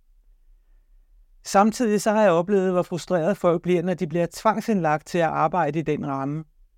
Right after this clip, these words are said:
Jeg har blandt andet set utallige udviklere vende det hvide ud af øjnene, når de bliver sendt afsted på P I-planning,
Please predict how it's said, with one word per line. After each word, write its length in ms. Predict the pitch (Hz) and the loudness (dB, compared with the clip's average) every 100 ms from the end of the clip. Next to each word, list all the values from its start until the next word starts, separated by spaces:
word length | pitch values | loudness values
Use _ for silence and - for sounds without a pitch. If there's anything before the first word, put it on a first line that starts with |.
| _ _ _ - | _ _ _ 0
Jeg 100 | 185 | 2
har 60 | 202 | 4
blandt 240 | 180 170 | 2 2
andet 240 | 165 196 | 0 0
set 220 | - 185 160 | 0 -2 -2
utallige 420 | - 180 180 175 | -2 0 2 2
udviklere 580 | 165 175 185 175 165 151 | 2 0 0 2 2 2
vende 240 | 156 165 | -2 -2
det 100 | 165 | -2
hvide 320 | 147 202 247 | -2 0 0
ud 120 | 196 | 2
af 80 | 175 | 2
øjnene, 360 | 147 147 175 208 | 2 0 0 2
når 140 | 180 | 0
de 140 | 160 160 | 0 -2
bliver 160 | 156 | -2
sendt 260 | 151 160 151 | -2 -2 -2
afsted 320 | 151 165 175 | -2 0 0
på 140 | 175 | 0
P 180 | 160 - | -6 -4
I-planning, 760 | 196 202 147 151 170 151 160 165 | 0 2 2 -2 -2 -2 -2 -4